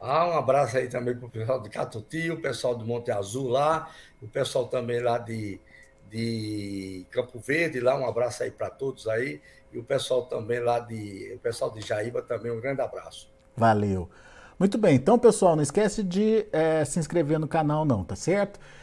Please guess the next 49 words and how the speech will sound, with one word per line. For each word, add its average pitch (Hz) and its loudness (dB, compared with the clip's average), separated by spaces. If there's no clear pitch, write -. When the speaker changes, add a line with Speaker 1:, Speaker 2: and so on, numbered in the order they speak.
Speaker 2:
E, 214 2
Assis, 233 4
quem 254 4
quiser 233 6
mais 226 2
detalhes, 214 2
quem 208 4
quiser, 196 4
é, 170 4
entender 175 4
a, 180 4
como 160 2
é 175 2
que 175 -6
tá, 147 2
quais 165 4
são 190 2
as 180 0
previsões 165 2
pra, 156 4
pra 165 2
região, 143 4
pro 143 2
município, 160 0
enfim, 151 -2
o 143 0
que 175 0
que - -4
pode 165 2
fazer, 123 2
Assis? 110 -2
Speaker 1:
É, 135 -2
quem 185 -6
quiser 175 0
mais 165 0
detalhes, 156 -2
né, 143 -2
Alex, 117 -4
pode 139 -4
descer 123 -4
o 127 4
aplicativo 120 -4
da 107 -2
previsão 104 -6
do 98 -14
tempo 101 -8
do 139 -8
imet, 143 -2
né? 139 -6